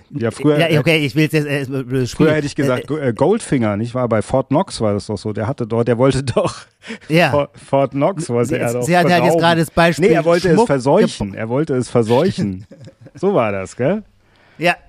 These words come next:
Speaker 1: Dass
Speaker 2: genau.
Speaker 1: keiner mehr
Speaker 2: Nur,
Speaker 1: drankommt.
Speaker 2: nur weil Sie gerade das Beispiel des Schmuckes angeführt haben.
Speaker 1: Ja.
Speaker 2: Das ist ja nur ein ganz, ein Bruchteil der Goldverwendung. Ich glaube, die, ich hoffe, ich sage nichts Falsches, aber der größte Teil des Goldes wird gehalten von Zentralbanken.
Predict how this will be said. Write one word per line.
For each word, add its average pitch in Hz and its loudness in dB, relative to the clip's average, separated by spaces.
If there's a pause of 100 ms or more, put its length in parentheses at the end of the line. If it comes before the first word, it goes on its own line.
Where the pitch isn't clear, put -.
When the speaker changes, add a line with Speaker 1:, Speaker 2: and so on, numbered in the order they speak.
(220)
Speaker 1:
Dass 156 -4
Speaker 2:
genau. 160 0
Speaker 1:
keiner 139 0
mehr 135 2
Speaker 2:
Nur, 131 -2
Speaker 1:
drankommt. 202 2
Speaker 2:
nur 123 2
weil 202 4
Sie 175 -4
gerade 170 0
das 156 -8
Beispiel 165 -4
des 147 -12
Schmuckes 175 -8
angeführt 127 -12
haben. 117 -8
Speaker 1:
Ja. 120 4
Speaker 2:
Das 120 0
ist 151 -10
ja 135 -4
nur 139 -2
ein 139 -6
ganz, 165 -2
ein 135 -6
Bruchteil 127 -4
der 117 -6
Goldverwendung. 120 -6 (220)
Ich - -18
glaube, 147 0
die, 131 -6 (240)
ich - -12
hoffe, 127 -8
ich - -14
sage 113 -8
nichts 110 -12
Falsches, 135 -6
aber 113 -10
der 113 -8
größte 135 -6 (380)
Teil 120 -6
des 113 -10
Goldes 117 -6
wird 120 -10
gehalten 110 -8
von 110 -10
Zentralbanken. 104 -8